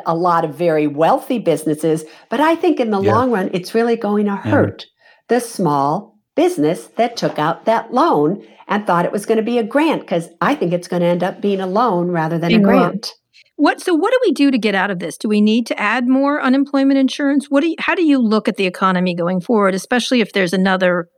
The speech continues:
Speaker 3: uh, coronavirus outbreak, which it looks
Speaker 1: Well,
Speaker 3: like that's where it's
Speaker 1: remember
Speaker 3: headed?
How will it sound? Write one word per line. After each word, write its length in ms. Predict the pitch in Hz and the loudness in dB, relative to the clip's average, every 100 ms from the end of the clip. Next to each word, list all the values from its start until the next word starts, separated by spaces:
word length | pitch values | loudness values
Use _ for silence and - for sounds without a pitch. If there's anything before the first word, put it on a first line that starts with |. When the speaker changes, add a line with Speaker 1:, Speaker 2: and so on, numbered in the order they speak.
| - | -4
Speaker 3:
uh, 280 | 202 180 180 - | 0 0 0 -2
coronavirus 640 | 190 185 170 165 170 - | 0 2 2 0 -2 -2
outbreak, 380 | 196 185 170 180 | -2 0 -2 -2
which 160 | 180 | -4
it 80 | 214 | 0
looks 260 | 202 - - | -2 0 0
Speaker 1:
Well, 100 | - | 0
Speaker 3:
like 40 | 262 | 2
that's 280 | - 277 | 2 4
where 140 | 294 262 | 4 4
it's 80 | 220 | 4
Speaker 1:
remember 80 | 180 | 2
Speaker 3:
headed? 100 | 147 | 0